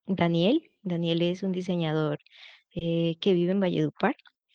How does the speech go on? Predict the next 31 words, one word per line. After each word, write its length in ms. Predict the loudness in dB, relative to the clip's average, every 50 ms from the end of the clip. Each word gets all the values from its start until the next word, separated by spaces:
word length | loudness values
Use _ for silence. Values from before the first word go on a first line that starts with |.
| -20 -20 _ _ _
Entonces 420 | -6 -4 -2 -2 -2 0 0 0 2
yo 80 | 2
le 120 | 2 0 0
contaba 360 | -2 -2 -2 0 0 0 0
cómo 220 | 0 0 -2 -2 0
quería 680 | 0 0 2 4 4 4 4 2 2 0 -2 -2 -4 -2
más 240 | -2 -2 -2 -2 -2
o 60 | -2
menos 680 | 0 0 0 0 0 0 0 0 0 -2 -4 -6 -10 -18 _ _ _ _ _ _ -4
la 320 | -2 0 0 2 2 0 0
portada, 600 | 0 -4 -4 -2 0 0 0 2 2 2 2 2
le 100 | 0 0
contaba 300 | -2 -4 -2 -2 -2 -2
cosas 240 | -2 -2 -2 -2 0
del 120 | 0 2 4
libro 200 | 4 6 6 6
y 60 | 6
él 100 | 6 4
me 80 | 4 2
hacía 160 | 2 2 0
las 140 | 0 0 0
portadas. 520 | -4 -8 -4 0 2 4 6 6 4 2 -2 _ _ _ -20 -20 -20 -20 _ _ -2
Y 180 | 0 2 4
las 340 | 6 4 4 2 0 -4 -12 _ 4
tres 280 | 6 6 6 6 4
portadas 600 | 2 0 0 0 2 2 4 4 4 4 2 2 0 -4 _ _ _ _ _ _ _
tienen 440 | 2 2 4 4 4 4 4 4 4
la 100 | 4 2
cara 460 | -2 _ -2 0 0 2 0 -2 -6 -8 _ _ _ _ _ -20 _ _ -6
de 240 | 2 4 4 4 6
la, 240 | 4 2 2 0